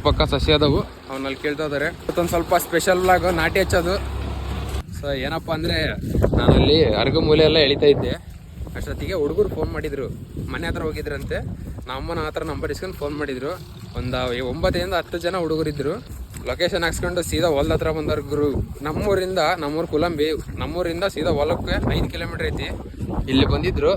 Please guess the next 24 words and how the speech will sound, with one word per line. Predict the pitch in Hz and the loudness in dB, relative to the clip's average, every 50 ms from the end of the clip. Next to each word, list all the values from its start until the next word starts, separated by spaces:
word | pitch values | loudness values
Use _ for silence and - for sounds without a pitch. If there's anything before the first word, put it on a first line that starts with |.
| - - - - - - - - - - - | 0 -2 -4 -4 -6 -6 -10 -14 -12 -10 -8
ಅದು | - - - 113 120 131 123 - | -6 -6 -6 -6 -4 -2 -2 -2
ಕ್ಲಿಪ್ಸ್ | 147 165 - - - 190 | -2 -4 -6 -4 0 2
ಆ್ಯಡ್ | 180 165 170 175 | 2 2 2 0
ಮಾಡ್ತೀನಿ | 175 175 175 180 175 156 | -2 -4 -4 -4 -4 -2
ನೋಡ್ರಿ. | 151 160 160 156 147 160 196 - - - - - - - - - - | -2 0 0 2 0 0 0 -2 -4 -4 -4 -6 -8 -10 -12 -10 -8
ಎಷ್ಟು | 131 123 - - 185 180 | -8 -8 -4 -4 -4 -2
ಖುಷಿ | - 165 160 - 185 | -2 -2 -2 0 0
ಆಗತ್ತೆ | 175 170 175 170 165 | 0 0 0 0 0
ಅಂದ್ರೆ, | 160 160 165 165 165 147 123 - - - - - - - - - - - - - - | 0 0 2 2 2 2 0 -2 -6 -8 -10 -8 -10 -10 -8 -8 -8 -8 -6 -6 -4
ಇಂಥ | 170 180 - 185 | -2 2 2 2
ಕೊಳೆ | 175 170 - 196 196 175 202 | 2 2 2 2 4 4 4
ಬಟ್ಟೆಗಿದ್ರು, | 208 208 202 185 214 208 208 202 185 196 202 196 190 190 202 196 - - - - - - - | 4 2 2 2 0 0 0 -2 0 0 0 2 2 0 0 -2 -6 -10 -14 -14 -14 -10 -6
"ಅಣ್ಣ | - 160 190 | -2 0 2
ಹತ್ರ | 180 175 170 - 202 196 | 2 0 2 2 4 4
ಬರೋಣ, | 190 190 190 185 180 175 175 | 4 4 4 2 2 2 0
ಹೆಗಲ | 170 156 151 170 185 | 0 0 0 0 0
ಮೇಲೆ | 196 196 190 | 2 0 0
ಕೈ | 175 180 180 180 | 2 2 2 4
ಹಾಕೋಣ" | 190 190 190 202 190 190 | 4 4 2 2 0 0
ಅಂತ | 185 185 175 175 | 0 -2 -2 -2
ಹೇಳಿ | 180 180 180 180 185 190 | -2 -2 0 -2 -2 -2
ತೆಗೆಸ್ಕೊಂಡು | 185 170 156 170 165 - 180 175 170 170 | -4 -4 -4 -4 -4 -4 -4 -2 -2 0
ಹೋದ್ರು | 165 165 160 | 0 0 -2
ಫೋಟೋನ. | 147 - - - - - 160 165 180 175 | -4 -6 -10 -10 -6 -6 -4 -2 -2 -2